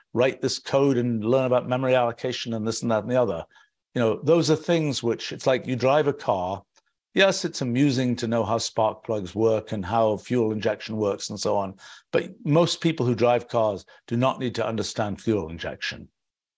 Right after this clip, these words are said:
Um, it's, uh, you know, it's a different level. And the same is true of,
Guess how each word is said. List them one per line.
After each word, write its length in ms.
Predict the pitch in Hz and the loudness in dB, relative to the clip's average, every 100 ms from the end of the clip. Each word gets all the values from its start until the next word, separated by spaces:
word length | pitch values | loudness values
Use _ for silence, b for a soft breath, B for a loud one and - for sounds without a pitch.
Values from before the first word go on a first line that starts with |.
| - | -4
Um, 400 | 113 98 87 - | -4 -4 -10 -4
it's, 420 | 120 113 - - - | -2 -2 -2 -2 0
uh, 220 | 104 92 - _ _ | 0 -2 -10 _ _
you 60 | 117 | 0
know, 100 | 104 | 2
it's 140 | 95 | 2
a 40 | 120 | 0
different 380 | 104 135 135 | 2 2 0
level. 460 | 113 147 110 82 85 | 2 2 2 -4 -8
And 180 | 127 113 | -6 -4
the 40 | |
same 360 | 104 - 139 131 | 0 2 2 2
is 140 | 117 | -2
true 380 | - - 135 117 | -2 0 2 2
of, 340 | - 107 95 | 0 -4 -6